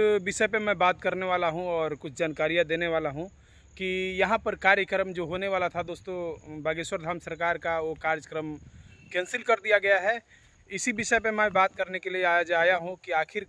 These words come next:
क्यों कैंसिल किया गया। उनतीस सितंबर से पाँच अक्टूबर तक, मतलब कि सात, अ, छः सात दिन का कार्यक्रम था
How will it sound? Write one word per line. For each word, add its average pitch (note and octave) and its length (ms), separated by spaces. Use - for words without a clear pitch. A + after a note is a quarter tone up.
क्यों A#3+ 220
कैंसिल F#3 480
किया F3+ 320
गया। C#3+ 360
उनतीस G3 360
सितंबर A3 460
से A#3 360
पाँच F#3+ 440
अक्टूबर F3+ 420
तक, F#3+ 180
मतलब F3+ 240
कि G#3 100
सात, F3 300
अ, F3 540
छः F#3+ 140
सात G3+ 180
दिन F#3 200
का F3+ 120
कार्यक्रम F3 460
था F3+ 340